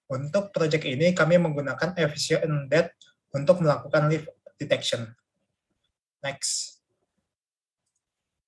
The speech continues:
Efficient Det adalah sebuah object detection model yang memanfaatkan beberapa optimasi dan backbone tweaks, seperti penggunaan B F V N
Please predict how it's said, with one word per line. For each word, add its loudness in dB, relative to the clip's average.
Efficient 4
Det 6
adalah 6
sebuah 4
object -2
detection 0
model 0
yang -2
memanfaatkan -2
beberapa 4
optimasi -2
dan 0
backbone 2
tweaks, -6
seperti 2
penggunaan 2
B 0
F 0
V 0
N 4